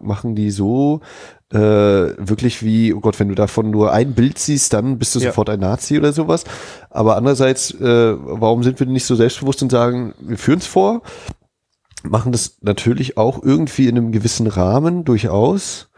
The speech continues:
Speaker 1: Ähm, aber, ja, weiß ich auch nicht genau. Also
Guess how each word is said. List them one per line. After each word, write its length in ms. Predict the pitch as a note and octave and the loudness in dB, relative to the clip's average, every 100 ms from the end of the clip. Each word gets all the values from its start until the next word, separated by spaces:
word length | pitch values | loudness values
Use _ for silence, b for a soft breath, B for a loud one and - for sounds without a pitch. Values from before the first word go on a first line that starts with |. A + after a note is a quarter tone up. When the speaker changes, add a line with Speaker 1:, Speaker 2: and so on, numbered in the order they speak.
| b b b b b _ - | b b b b b _ -2
Speaker 1:
Ähm, 720 | A2 A2+ A2+ A#2 A#2 A#2 A#2+ _ _ _ _ _ _ | 2 4 2 0 -2 -6 -12 _ _ _ _ _ _
aber, 640 | G2+ A#2 A2+ A2+ G2 - - _ _ _ _ _ _ _ - | -2 2 2 2 0 -4 -16 _ _ _ _ _ _ _ -12
ja, 300 | F#2+ F2+ F#2 F2 - | -8 -6 -8 -10 -12
weiß 160 | G2+ | -12
ich 60 | - | -12
auch 40 | |
nicht 160 | G2+ - | -16 -12
genau. 100 | G2 | -4
Also 260 | A2 C3 | 2 2